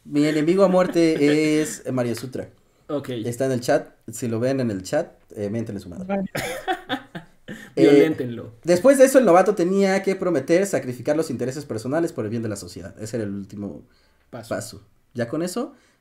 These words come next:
Speaker 2: O,
Speaker 1: podías
Speaker 2: o,
Speaker 1: entrar.
Speaker 2: o sea, con eso se refiere a que si yo tengo dinero para comprarme una hamburguesita y tengo hambre, estoy dispuesto a sacrificar eso porque se ocupan cinco pesos para decorar el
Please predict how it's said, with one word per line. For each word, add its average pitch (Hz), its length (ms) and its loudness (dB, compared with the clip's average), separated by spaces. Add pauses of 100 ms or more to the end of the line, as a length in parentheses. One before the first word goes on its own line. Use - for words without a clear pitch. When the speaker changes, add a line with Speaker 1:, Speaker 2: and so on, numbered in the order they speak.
(120)
Speaker 2:
O, 117 140 -18
Speaker 1:
podías 107 320 -6
Speaker 2:
o, 110 40 -8
Speaker 1:
entrar. 101 240 -10
Speaker 2:
o 123 80 -12
sea, 127 140 -12
con 135 140 -10
eso 147 200 -12
se - 140 -12
refiere 139 480 -8
a 127 100 -10
que 117 100 -14
si 120 160 -18
yo 139 220 -10
tengo 139 240 -10
dinero 123 340 -10
para 107 180 -14
comprarme 127 720 -10
una 127 180 -10
hamburguesita 123 840 -10
y 113 80 -14
tengo 123 320 -10
hambre, 170 420 -10
estoy - 200 -12
dispuesto 135 320 -14
a - 20 -18
sacrificar 120 460 -14
eso 151 180 -12
porque 113 220 -16
se - 100 -20
ocupan 131 280 -14
cinco 135 360 -12
pesos 151 320 -10
para 113 220 -12
decorar 117 500 -10
el 101 500 -12